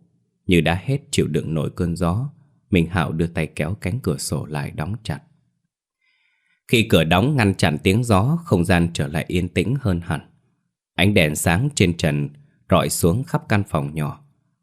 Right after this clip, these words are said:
cũng khiến không gian như ấm áp hơn. Minh Hạo đi lại chiếc giường của mình ngồi xuống. Không hiểu sao lòng anh cảm thấy không yên. Từ chiều hôm qua, anh đã cảm thấy có cái cảm giác bất an đến lạ.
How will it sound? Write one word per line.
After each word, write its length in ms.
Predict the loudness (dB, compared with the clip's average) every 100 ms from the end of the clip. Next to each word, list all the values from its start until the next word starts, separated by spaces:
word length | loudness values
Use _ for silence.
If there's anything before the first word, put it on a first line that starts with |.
| _
cũng 180 | 2 2
khiến 300 | 4 4 4
không 220 | 0 0
gian 240 | 2 0 2
như 120 | -2
ấm 220 | -2 -4
áp 200 | -2 -2 -2
hơn. 280 | -2 -2 -2 -14 _ _ _ _ _ _ _ _ _ _ _
Minh 140 | 4 6
Hạo 300 | 6 4 6
đi 120 | 6
lại 200 | 6 4 2
chiếc 180 | 0
giường 300 | 4 2 2
của 160 | -2 -4
mình 280 | -2 -2 -2
ngồi 180 | -2 -4
xuống. 400 | 0 0 0 -4 -10 _ _ _
Không 220 | -2 0
hiểu 220 | 2 0
sao 300 | 0 0 0
lòng 200 | 0 -2
anh 160 | -2 -4
cảm 180 | -4 -8 -4
thấy 240 | -4 -4
không 280 | -4 -2 -2
yên. 260 | 2 0 0 -12 _ _ _ _ _ _ _ _ 2
Từ 120 | 4
chiều 180 | 6 4
hôm 220 | 6 2
qua, 380 | 2 2 2 0 -6 _ _ _
anh 220 | 0 2
đã 120 | 0
cảm 260 | 0 -2 -2
thấy 340 | -2 -2 -2 -2
có 100 | -2
cái 180 | -2 -4
cảm 220 | -4 -6
giác 240 | -4 -4 0
bất 160 | -2
an 280 | -2 -4 -2
đến 180 | -2 -2
lạ. 300 | -4 -4 -6